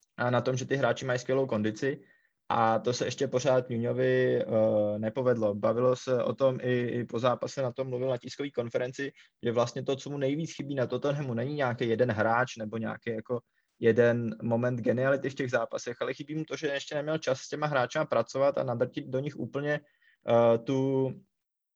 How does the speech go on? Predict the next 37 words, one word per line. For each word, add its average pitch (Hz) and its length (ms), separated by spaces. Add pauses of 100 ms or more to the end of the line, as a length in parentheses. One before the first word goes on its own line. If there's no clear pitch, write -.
(420)
tu 131 540
vysokou 143 800
míru 135 500
fyzičnosti 139 640
a 127 60
tu 131 100
mis-, 127 280
vysokou 135 360
míru 135 200
fyzické 127 380
připravenosti, 127 560
kterou 123 240
po - 80
nich, 131 180
eh, 110 480
potřebuje. 113 500
Když 107 120
jsem 131 120
to 151 80
byl 175 100
naposled, 131 400
tak 139 140
jsme - 100
se 156 120
s - 40
Martinem 143 360
Minhou 151 240
bavili 135 280
o 131 60
tom, 151 140
že 156 80
Tottenham 147 340
vypadal 151 340
nařvaně 123 400
proti 127 240
Manchesteru 123 440
City 131 400